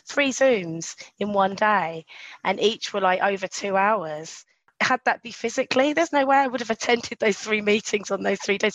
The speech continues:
I would have staggered them. But I just thought, "We can do this." And I did, I attended. But yeah, the next day I couldn't do anything. Absolutely burnt out. I was mentally, physically,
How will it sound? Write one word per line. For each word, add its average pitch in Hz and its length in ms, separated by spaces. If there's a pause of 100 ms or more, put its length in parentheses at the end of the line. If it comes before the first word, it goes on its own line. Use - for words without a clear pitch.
(160)
I 226 100
would 226 140
have 214 100
staggered 226 520
them. 156 240 (500)
But - 80
I 208 80
just - 160
thought, 214 220 (120)
"We 233 80
can 220 140
do 208 240
this." 190 280 (280)
And 202 120
I 208 100
did, 254 360
I 185 100
attended. 196 760
But 180 160
yeah, 190 140
the 185 100
next 190 260
day 202 300
I 180 100
couldn't - 280
do 175 80
anything. 185 380 (200)
Absolutely 180 480
burnt 175 360
out. 180 260
I 185 100
was 180 180 (300)
mentally, 190 460
physically, 180 800